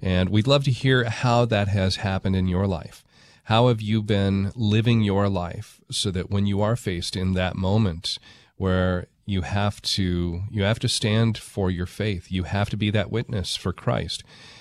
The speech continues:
what are some of the things that are helping you to make that bold, that strong stand? Eight eight eight, nine one four, nine one four nine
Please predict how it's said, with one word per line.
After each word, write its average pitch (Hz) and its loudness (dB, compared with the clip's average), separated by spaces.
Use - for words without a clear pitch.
what 104 4
are 135 6
some 131 0
of 120 2
the 110 4
things 117 0
that 95 -2
are 90 0
helping 101 -2
you 92 -2
to 87 -2
make 101 0
that 95 -2
bold, 92 -2
that 87 -4
strong 92 -2
stand? 85 -6
Eight 123 4
eight 123 2
eight, 107 2
nine 98 2
one 92 0
four, 87 -6
nine 90 -4
one 90 -2
four 87 -10
nine 87 -4